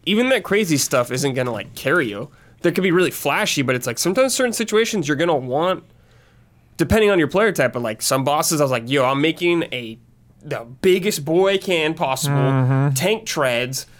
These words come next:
Speaker 1: I'm putting four bazookas on this guy, two on my shoulder, two in each arm,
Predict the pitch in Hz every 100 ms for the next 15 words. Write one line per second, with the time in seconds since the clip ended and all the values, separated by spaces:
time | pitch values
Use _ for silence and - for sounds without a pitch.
0 | - 143 143 190 165 135 131 - - -
1 | 196 220 220 214 165 214 - 151 135 127
2 | 123 - 127 127 131 - 214 233 220 208
3 | 208 196 180 208 226 208 196 175 165 165